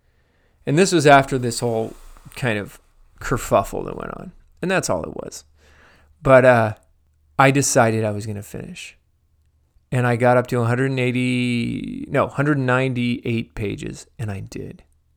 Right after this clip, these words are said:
And it was incredible. I'm smiling from ear to ear, metaphorically. I have not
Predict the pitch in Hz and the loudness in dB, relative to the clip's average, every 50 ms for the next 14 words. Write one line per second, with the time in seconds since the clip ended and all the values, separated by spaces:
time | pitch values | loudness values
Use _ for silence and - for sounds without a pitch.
0 | _ - 113 107 104 107 107 127 - - _ - 117 110 107 113 - - - _ | _ -6 -4 -4 -2 -4 -6 -8 -10 -14 _ -6 -4 -2 -4 -4 -8 -12 -20 _
1 | _ _ _ _ _ - 110 101 98 98 107 - - - - 107 107 - 127 - | _ _ _ _ _ -6 -4 -4 -4 -4 -8 -10 -10 -10 -10 -10 -10 -6 -8 -8
2 | - 131 131 127 - 135 - _ - - _ _ _ 143 175 214 202 - - 185 | -6 -6 -10 -12 -12 -14 -18 _ -20 -20 _ _ _ 2 2 4 2 -2 2 4
3 | 185 180 175 170 160 147 139 131 127 - 135 131 - - 135 127 120 120 - - | 4 6 6 4 4 2 0 -2 -4 -4 -4 -4 -2 0 0 0 0 0 -2 -2
4 | 120 113 113 113 113 117 117 - _ _ _ _ _ _ 123 120 110 98 98 - | 0 0 0 0 -2 -4 -8 -12 _ _ _ _ _ _ 0 0 0 0 0 -4
5 | - - 98 92 - - - - - - - - _ _ _ _ _ _ _ _ | -4 -6 -6 -6 -6 -8 -10 -12 -14 -14 -16 -20 _ _ _ _ _ _ _ _
6 | _ _ _ _ _ _ _ _ _ _ _ _ _ _ _ _ _ _ 143 143 | _ _ _ _ _ _ _ _ _ _ _ _ _ _ _ _ _ _ 6 8
7 | 147 147 151 151 151 151 127 123 139 139 131 117 117 123 123 127 131 131 127 127 | 8 8 8 8 6 4 2 2 0 0 0 0 0 0 2 4 4 4 2 2
8 | - | -2